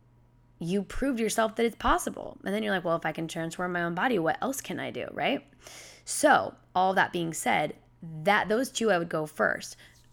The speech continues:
For me personally, I can exist in a mess. I can thrive in a messy apartment for an amount of time, not forever. Um, if Jeff and I were not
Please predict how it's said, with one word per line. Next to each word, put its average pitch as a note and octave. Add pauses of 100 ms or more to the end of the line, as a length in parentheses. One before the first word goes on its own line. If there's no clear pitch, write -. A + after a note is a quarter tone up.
(240)
For G#3
me B3+
personally, B3+
I G3+
can F#4+
exist F3+
in F#3
a C#3
mess. D3
I D4
can D4
thrive A#2
in D#3+
a D#3
messy D3+
apartment - (360)
for D4+
an B3+
amount E3+
of -
time, C3+ (120)
not G3
forever. - (360)
Um, E3+
if F#3 (180)
Jeff G3
and B3
I A#3+
were A3
not F3+